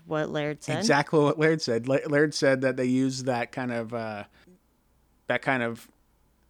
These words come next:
Speaker 1: Pattern?
Speaker 2: pattern, <laughs> yes, <laughs> on pottery from around eighteen ten to eighteen forty.
Speaker 1: Well,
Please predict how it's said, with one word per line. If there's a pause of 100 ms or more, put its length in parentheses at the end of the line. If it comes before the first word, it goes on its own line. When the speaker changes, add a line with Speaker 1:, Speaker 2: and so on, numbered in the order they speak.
Speaker 1:
Pattern?
Speaker 2:
pattern, (160)
<laughs>
yes, (540)
<laughs>
on
pottery
from
around
eighteen
ten
to
eighteen
forty. (280)
Speaker 1:
Well,